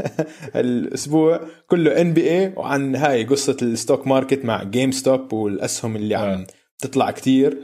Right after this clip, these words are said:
Speaker 1: فخلنا ندخل بالستوك ماركت.
Speaker 2: جماعة ريدت.
Speaker 1: عندي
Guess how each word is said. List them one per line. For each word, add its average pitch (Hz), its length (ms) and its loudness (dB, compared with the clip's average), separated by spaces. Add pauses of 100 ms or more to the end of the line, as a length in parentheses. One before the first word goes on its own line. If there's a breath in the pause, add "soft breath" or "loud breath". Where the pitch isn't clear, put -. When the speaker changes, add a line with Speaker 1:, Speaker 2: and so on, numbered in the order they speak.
(540 loud breath)
Speaker 1:
فخلنا 113 840 0
ندخل 135 280 0
بالستوك 120 920 -4
ماركت. 107 200 -2
Speaker 2:
جماعة 104 420 -2
ريدت. 110 300 -2
Speaker 1:
عندي 131 680 -2